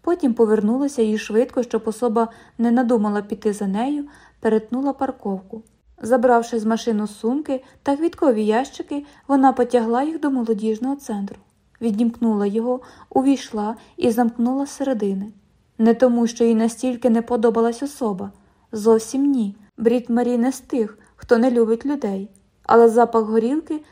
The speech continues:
нагадав про Кента. Знову задзвонив мобільний. Особливого ентузіазму у голосі дівчини служби зайнятості не відчувалося.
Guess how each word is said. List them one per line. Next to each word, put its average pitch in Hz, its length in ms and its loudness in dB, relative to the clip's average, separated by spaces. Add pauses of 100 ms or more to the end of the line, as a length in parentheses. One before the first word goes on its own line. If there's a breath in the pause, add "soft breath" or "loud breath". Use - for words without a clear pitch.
(140 loud breath)
нагадав 220 480 -2
про 285 140 -6
Кента. 208 460 -10 (280)
Знову 240 340 2
задзвонив 233 480 -2
мобільний. 220 600 -4 (360)
Особливого 285 640 0
ентузіазму 254 880 -2 (140)
у 240 100 4
голосі 240 440 4
дівчини 240 500 -2
служби 226 440 0
зайнятості 285 800 -4 (260 soft breath)
не 220 160 0
відчувалося. 220 720 -8